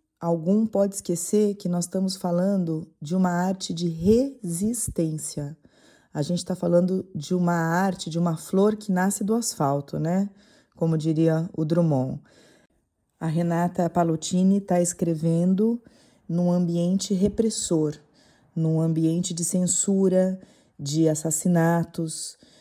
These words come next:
é, de desaparecimentos, de, é, exílio, é, de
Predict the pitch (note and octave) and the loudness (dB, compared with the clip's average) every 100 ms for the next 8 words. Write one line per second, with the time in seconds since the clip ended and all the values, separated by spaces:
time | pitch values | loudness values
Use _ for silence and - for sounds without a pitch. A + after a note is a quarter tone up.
0 | _ - D#3 D3+ D3+ D3 D3 D#3 D#3 D#3 | _ -2 0 2 0 -2 -6 -2 0 2
1 | D3+ D#3 - E3 E3 E3+ E3 E3 - D#3 | 0 0 -2 0 2 2 0 -2 -2 -2
2 | D#3 - - C#3 D3 D#3 D3+ D3 C#3 C3+ | -4 -10 -12 -8 -2 2 4 4 2 2
3 | C3 B2 - - C#3+ C#3+ C#3 D3+ D3 F#3+ | 0 -2 -6 -6 -2 0 2 2 4 4
4 | G#3 F#3+ G3+ - - _ _ D#3 D3+ D3 | 6 4 0 -4 -20 _ _ 0 2 2
5 | D3 D#3 D3+ | 0 -2 -2